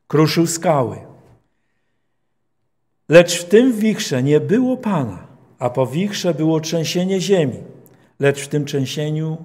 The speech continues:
nie było Pana”. A więc ponadnaturalne zjawiska. Potężny wicher. Ja myślę, że każdy z nas tu w naszym regionie huragany, y,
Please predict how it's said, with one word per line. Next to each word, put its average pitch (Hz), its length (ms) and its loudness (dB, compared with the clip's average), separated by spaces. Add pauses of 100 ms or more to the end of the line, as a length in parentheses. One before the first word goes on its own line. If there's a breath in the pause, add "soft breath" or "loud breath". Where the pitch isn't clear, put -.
nie 127 140 -6
było 120 320 -6
Pana”. 101 460 -12 (360 loud breath)
A 131 80 -2
więc 151 260 2
ponadnaturalne 185 1120 0
zjawiska. 202 760 -6 (1300 soft breath)
Potężny 196 640 4
wicher. 190 440 -2 (100)
Ja 139 140 -4
myślę, 175 220 -6
że 151 120 -4
każdy 175 300 2
z 135 120 -6
nas 156 340 2 (520 loud breath)
tu 131 100 -12
w 120 60 -8
naszym 143 340 0
regionie 147 680 0
huragany, 156 880 4 (1160 soft breath)
y, 135 320 -6